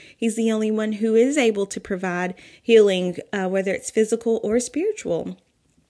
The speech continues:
So I love that this all just points back to God. We, we all have those moments where we are, um, in need of healing, and those moments of trouble, and then those moments of, of praise that we have. So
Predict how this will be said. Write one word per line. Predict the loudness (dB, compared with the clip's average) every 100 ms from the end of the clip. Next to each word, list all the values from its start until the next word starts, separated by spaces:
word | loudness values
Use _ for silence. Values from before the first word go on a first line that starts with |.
| _ _ _ -8
So | -2 0 0 -2 -6 _ -6
I | -2
love | 2 2 2 0
that | 0 -2 0
this | 0 0 -8
all | -6 -6
just | -4 -4 -6
points | -10 -8 -8 -4
back | -4 -4
to | -8
God. | -6 -6 -6 -8 -8
We, | -6 -6 -6 _ _ _ -6
we | -2 -2
all | -4
have | -4 -6 -4
those | -2 -2 -4
moments | -6 -6 -6 -8
where | -6 -4
we | -4 -4
are, | -4 -6 -6
um, | -8 -8 -6
in | -6
need | -6 -6
of | -8 -12 -20 -20 _ _
healing, | 4 6 6 0 -2 -6 -8
and | -8 -6
those | -6 -6 -6
moments | -8 -10 -10
of | -12 -10
trouble, | -6 -4 -2 -2 -2
and | -4 -6
then | -6 -6
those | -6 -6 -8
moments | -10 -10 -8
of, | -8 -8 -12 -20 _ _ -10
of | -10 -10 -6
praise | -2 0 0 -2 -4
that | -6 -6
we | -6
have. | -6 -8 -6
So | -4 -2 -4